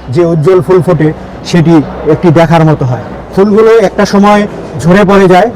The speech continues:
এবং সেটা থেকে বীজ বের হয়। সেই বীজ ফেটে যে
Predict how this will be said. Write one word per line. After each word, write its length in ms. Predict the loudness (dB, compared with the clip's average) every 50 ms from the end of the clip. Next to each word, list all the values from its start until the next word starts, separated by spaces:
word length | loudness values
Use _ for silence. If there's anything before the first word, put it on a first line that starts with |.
| -2 0
এবং 280 | 2 2 2 2 0 -2 -6 -10 -14 -14 -8 -4
সেটা 240 | -2 0 2 2
থেকে 240 | 2 2 2 2 2
বীজ 320 | 2 2 2 2 2 2 4
বের 220 | 4 4 4 4
হয়। 160 | 2 2 0 -2 -6 -14 -16 -16 -8
সেই 220 | -2 0 2 2 2
বীজ 400 | 2 2 2 2 2 0 -4 -10 -14 -16 -16 -16 -16 -16 -16 -16 -10 -4 0
ফেটে 380 | 0 2 2 2 2 2 0 -2 -8 -12 -20 -20 -16 -12 -4
যে 380 | 0 2 4 4 4 4 2